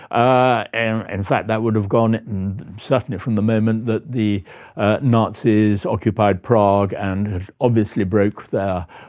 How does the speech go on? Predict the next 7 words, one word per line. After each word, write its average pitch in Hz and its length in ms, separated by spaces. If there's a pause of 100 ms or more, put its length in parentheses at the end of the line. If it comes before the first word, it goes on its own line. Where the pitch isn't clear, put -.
(120)
um, 90 1160
declarations 107 920
at - 320
and 98 240
agreements 95 420
at 98 160
Munich, 98 380